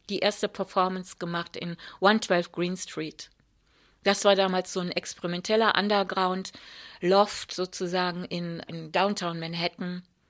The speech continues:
ne, um die Ecke von der Spring Street. Ja, Gary Schumm war ein interessantes Phänomen im Rheinland. Und, äh, der machte dann eines guten Tages als Filmer, der hatte auch in Berlin Film studiert auf Kameramann und, äh,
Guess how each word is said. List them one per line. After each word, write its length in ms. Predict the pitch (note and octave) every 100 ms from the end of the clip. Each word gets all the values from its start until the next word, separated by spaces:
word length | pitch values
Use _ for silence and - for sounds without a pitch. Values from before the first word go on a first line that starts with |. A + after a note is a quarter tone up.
| _ -
ne, 120 | F#3+
um 160 | G3 G3
die 140 | E3+
Ecke 300 | F3+ - F#3
von 180 | - F3+
der 80 | F3
Spring 320 | - E3+ E3
Street. 360 | - - D3+ - - _ _ _
Ja, 200 | - B3
Gary 280 | F#3+ A3 A#3
Schumm 220 | A3+ D4
war 60 | C4+
ein 80 | G#3+
interessantes 720 | G#3 - G#3+ G#3+ G3 F3+ -
Phänomen 540 | E3+ F3 E3+ G3 A#3+
im 100 | D#3+
Rheinland. 460 | D#3+ D#3+ E3 F3 G3+ - - - - -
Und, 400 | G#3 G#3+ G3+ - F#3+
äh, 120 | F#3
der 240 | F3 A3+
machte 400 | B3 C#4 - B3+
dann 180 | A3+ A3
eines 360 | G3+ G#3+ A3+ -
guten 300 | G#3+ F#3+ F#3+
Tages 480 | F3+ F#3 A3 C4
als 180 | - F3
Filmer, 460 | - F3 G3 A#3+ C#4
der 140 | F#3+
hatte 240 | D#3+ D3 D3+
auch 200 | F#3 G3+
in 140 | F3
Berlin 340 | D#3 D#3+ G3
Film 480 | A3 - F3+ G#3+ B3+
studiert 560 | - - G#3+ A3+ A#3 A#3
auf 160 | F#3 -
Kameramann 600 | F#3+ G3 G#3 G#3 G#3+ G#3+
und, 460 | F#3+ F#3+ F#3 -
äh, 100 | F#3+